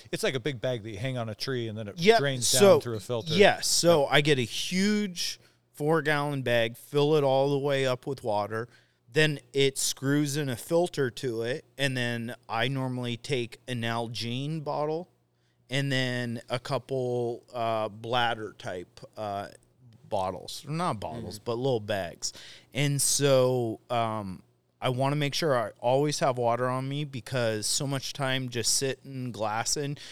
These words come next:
Speaker 2: you get bored, you wanna go do something else, you wanna go look somewhere, you wanna drink something.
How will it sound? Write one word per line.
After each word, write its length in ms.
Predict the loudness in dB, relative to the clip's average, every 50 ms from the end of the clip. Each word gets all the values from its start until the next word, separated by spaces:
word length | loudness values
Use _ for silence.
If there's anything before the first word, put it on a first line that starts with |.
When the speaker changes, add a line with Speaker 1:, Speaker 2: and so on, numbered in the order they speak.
| -20 -20 _ -8
Speaker 2:
you 80 | -2 0
get 160 | 0 0 0
bored, 380 | -2 0 0 2 2 0 0
you 80 | -2 -4
wanna 240 | -4 -4 -4 -6 -4
go 140 | -4 -4 -4
do 140 | -2 -4 -4
something 360 | -4 -4 -4 -6 -6 -4 -4
else, 400 | -4 -2 -2 -2 -2 -4 -4 -4
you 60 | -4
wanna 240 | -4 -4 -4 -4 -4
go 140 | -4 -4 -4
look 300 | -4 -2 -4 -4 -4 -6
somewhere, 460 | -6 -6 -6 -6 -6 -6 -6 -6 -6
you 160 | -6 -6 -8 -8
wanna 320 | -6 -6 -6 -6 -6 -8
drink 340 | -8 -8 -6 -6 -6 -6 -6
something. 480 | -6 -6 -6 -6 -6 -6 -6 -6 -6